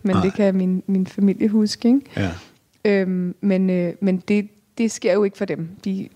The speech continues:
Speaker 1: de oplever ikke på den måde, at der er nogen, der ringer hjem i deres hjem og gør det. Og, de, og alle de der mærkelige breve, man kunne få med dødstrusler og sådan noget, de kommer jo på mail nu.
Speaker 2: Ja.
Speaker 1: Så dem sparer jeg dem lidt for. Til gengæld kan de jo se, hvad der står i en Facebook-tråd under ens, øh, navn.
Speaker 2: Og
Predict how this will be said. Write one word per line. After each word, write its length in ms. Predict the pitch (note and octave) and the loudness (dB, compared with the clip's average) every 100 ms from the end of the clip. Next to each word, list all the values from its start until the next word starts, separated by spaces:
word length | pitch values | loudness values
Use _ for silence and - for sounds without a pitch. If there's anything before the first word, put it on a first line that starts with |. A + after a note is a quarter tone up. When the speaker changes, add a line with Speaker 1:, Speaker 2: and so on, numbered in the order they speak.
| _ _ _ _ | _ _ _ _
Speaker 1:
de 180 | G#3 G3 | -8 -2
oplever 320 | - F#3+ F#3+ F3+ | -2 0 0 0
ikke 140 | G3+ | 0
på 80 | G#3 | -4
den 300 | G3 F#3 - | -2 -4 -2
måde, 200 | F3 E3+ | -2 -2
at 80 | - | -2
der 60 | |
er 20 | |
nogen, 140 | E3+ E3+ | -2 -2
der 100 | E3+ | 0
ringer 180 | E3+ E3+ | 0 0
hjem 160 | D#3 | 0
i 40 | E3+ | 0
deres 240 | D#3+ D#3 | -2 0
hjem 280 | E3+ E3+ - - | -2 -2 -6 -10
og 300 | D#3+ D#3 D3+ | -6 -6 -6
gør 160 | E3 | -4
det. 120 | D#3+ E3 | -2 0
Og, 100 | E3 | 0
de, 160 | F3+ - | -2 0
og 80 | E3+ | 0
alle 120 | F3+ | 0
de 80 | F#3+ | 0
der 80 | |
mærkelige 560 | F3 F3+ F3+ - - G3 | 0 0 0 -4 -6 -6
breve, 320 | - D#3+ E3+ | -4 -2 0
man 120 | F3+ | 0
kunne 140 | F3 E3+ | -2 -6
få 180 | - - | -4 -2
med 140 | E3+ | -4
dødstrusler 680 | - - F3 - - F3 E3+ | -6 -4 -4 -6 -10 -6 -6
og 40 | |
sådan 80 | F3 | -4
noget, 140 | F3 - | -6 -8
de 60 | |
kommer 280 | - E3+ E3+ | -4 -4 -2
jo 100 | D#3+ | -6
på 140 | D#3 D3+ | -4 -4
mail 380 | D#3+ D#3+ F3+ | -2 -2 -2
nu. 200 | E3+ E3 D#3+ - | -2 -2 -4 -8
Speaker 2:
Ja. 140 | F#2+ F2 D#2+ | -8 -8 -8
Speaker 1:
Så 120 | - | -16
dem 220 | F3+ G3 G3+ | -6 -4 -4
sparer 280 | - F#3 G3 | -2 0 0
jeg 80 | |
dem 80 | G3+ | -2
lidt 180 | F#3+ F#3 | -4 -4
for. 140 | F#3+ | -4
Til 180 | F#3 G#3+ | -2 -2
gengæld 360 | F#3 G#3+ A3 F#3 - | 0 2 0 -2 -6
kan 160 | G3+ F3+ | -6 -4
de 60 | |
jo 80 | F3 | -6
se, 180 | E3 F#3 | -2 -2
hvad 100 | F3+ | -2
der 60 | |
står 200 | F3 - | -4 -4
i 40 | D3 | -4
en 80 | F#3 | -2
Facebook-tråd 800 | C#3 C#3 - F#3+ - - G#3 - | -2 -2 -4 -6 -6 0 0 0
under 220 | G3 F#3 | -2 -2
ens, 380 | G3 E3 - - | -4 -6 -8 -4
øh, 260 | F3+ F3 | -2 -2
navn. 440 | F3+ E3 F2+ F3+ | -2 -4 -4 -2
Speaker 2:
Og 60 | F#3+ | -4